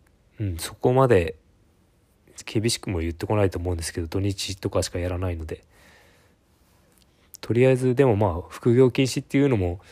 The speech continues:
職業選択の自由に反することなんで、それも禁止もできないんですけどね、本当は。ですがまあ、会社に支障にない、支障にならないように、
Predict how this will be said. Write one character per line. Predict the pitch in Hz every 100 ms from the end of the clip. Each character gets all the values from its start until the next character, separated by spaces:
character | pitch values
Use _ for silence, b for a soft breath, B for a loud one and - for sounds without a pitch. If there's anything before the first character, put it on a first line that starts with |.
| B
職 | - 107 - 110
業 | 117
選 | 113 135
択 | 110 95
の | 92
自 | 92
由 | 110
に | 101 92
反 | 104
す | 98
る | 101
こ | 98 92
と |
な | 95
ん | 90
で、 | 87 90 B B B
そ | -
れ | 104
も | 101 98
禁 | 101 120
止 | 110
も | 120
で | 98 98
き | 127
な | 95
い |
ん |
で | 82
す | 80
け | 87
ど |
ね、 | 85 98
本 | - 87
当 | - 90
は。 | - B B B B B _ _ _ _ _ _ _ _ _ _
で | 135
す | 127 117
が | 90
ま | 113 87 -
あ、 | - - -
会 | - 117
社 | 104 110
に | 110
支 | - -
障 | 110 107
に | 107
な | 113
い、 | 98 98 _ -
支 | - 120
障 | 113 110 107
に | 104 101
な | 107
ら | 123
な | 104
い | 85
よ | 82
う | 80
に、 | 78